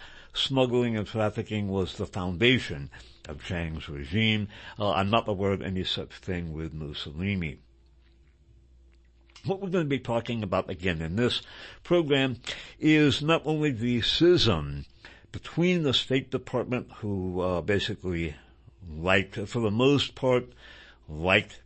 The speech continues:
Chiang Kai-shek, and the War Department, which, uh, s-, sided with General Stilwell, and there were key elements of Franklin Delano Roosevelt's administration who also were taken in by Chiang. Generally,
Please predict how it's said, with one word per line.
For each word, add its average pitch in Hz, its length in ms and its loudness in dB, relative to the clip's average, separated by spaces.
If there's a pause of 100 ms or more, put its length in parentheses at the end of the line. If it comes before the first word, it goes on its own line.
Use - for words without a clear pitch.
Chiang 95 240 2
Kai-shek, 92 480 0
and 98 140 -4
the 104 60 -2
War 113 260 -2
Department, 113 560 -4
which, 101 340 -6
uh, 107 180 2
s-, - 200 -4 (160)
sided 143 520 2 (340)
with 156 380 4
General 127 340 2
Stilwell, 135 480 2
and 120 180 -2
there 127 60 4
were 120 80 -2
key 190 580 0 (460)
elements 139 560 6
of 123 320 4
Franklin 120 520 -2
Delano 104 440 0
Roosevelt's 98 760 2
administration 80 960 -8
who 90 120 -8
also 107 680 -2 (480)
were 92 100 -4
taken 92 460 -2
in 82 460 -2 (100)
by 78 380 -2
Chiang. 85 460 -6
Generally, 131 680 2